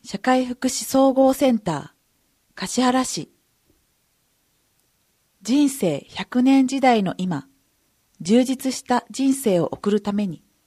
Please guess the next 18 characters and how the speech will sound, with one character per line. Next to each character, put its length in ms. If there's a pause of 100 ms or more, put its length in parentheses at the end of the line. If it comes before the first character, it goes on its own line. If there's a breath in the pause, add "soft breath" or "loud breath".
(340)
こ 100
れ 120
か 120
ら 140
必 320
要 160
に 100
な 120
る 220 (360)
介 240
護 120
の 120
知 160
識 260
や 140 (340)
技 140
術 320
を 180